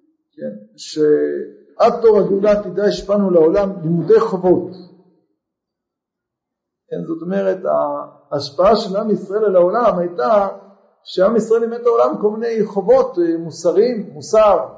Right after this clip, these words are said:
דברים שאדם, אה, חייב לעשות, שזה לא... שכך צריך להיות, מוסרי. אה,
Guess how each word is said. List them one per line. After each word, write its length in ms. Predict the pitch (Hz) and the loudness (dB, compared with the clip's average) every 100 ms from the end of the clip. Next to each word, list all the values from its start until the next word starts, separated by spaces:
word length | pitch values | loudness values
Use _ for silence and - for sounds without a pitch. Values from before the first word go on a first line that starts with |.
| - _ _ | -20 _ _
דברים 220 | 151 190 | -8 -8
שאדם, 520 | - 202 190 202 220 | -4 2 2 2 -2
אה, 260 | 226 208 185 | -4 -6 -4
חייב 260 | 180 220 220 | 0 0 2
לעשות, 500 | 202 - 233 240 - | 0 0 -4 -8 -8
שזה 180 | 156 | -12
לא... 200 | 160 185 - 285 180 170 - - _ _ _ - - - | -4 0 0 2 0 -2 -6 -20 _ _ _ -20 -20 -20
שכך 340 | - - 185 | -6 0 0
צריך 120 | 196 | 0
להיות, 320 | 196 220 - 147 | 0 0 0 -8
מוסרי. 560 | 147 - 190 226 - - _ _ _ _ _ _ _ _ _ _ _ _ _ _ _ _ _ _ _ _ _ _ _ _ _ _ _ _ _ | -8 -2 -2 -2 -6 -20 _ _ _ _ _ _ _ _ _ _ _ _ _ _ _ _ _ _ _ _ _ _ _ _ _ _ _ _ _
אה, 540 | 147 151 151 147 143 | -2 0 0 -2 -4